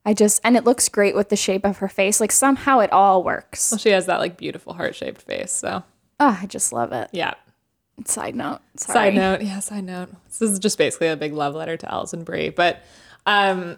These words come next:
Speaker 2: Glow was nominated for four Emmys for comedy series. Betty Gilpin got, like, got a nomination for supporting actress. There
Speaker 1: Amazing.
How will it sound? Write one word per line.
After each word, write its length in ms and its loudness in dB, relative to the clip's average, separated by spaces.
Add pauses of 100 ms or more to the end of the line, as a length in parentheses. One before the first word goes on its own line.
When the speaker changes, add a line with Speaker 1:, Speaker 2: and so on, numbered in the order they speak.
Speaker 2:
Glow 220 4
was 140 6
nominated 340 6
for 100 -8
four 280 4
Emmys 400 -2
for 80 -18
comedy 340 4
series. 640 4
Betty 220 -2
Gilpin 320 -4
got, 260 -6
like, 200 -2
got 180 0
a 40 -8
nomination 520 -10
for 100 -16
supporting 440 -8
actress. 800 -2
There 160 -2
Speaker 1:
Amazing. 420 -6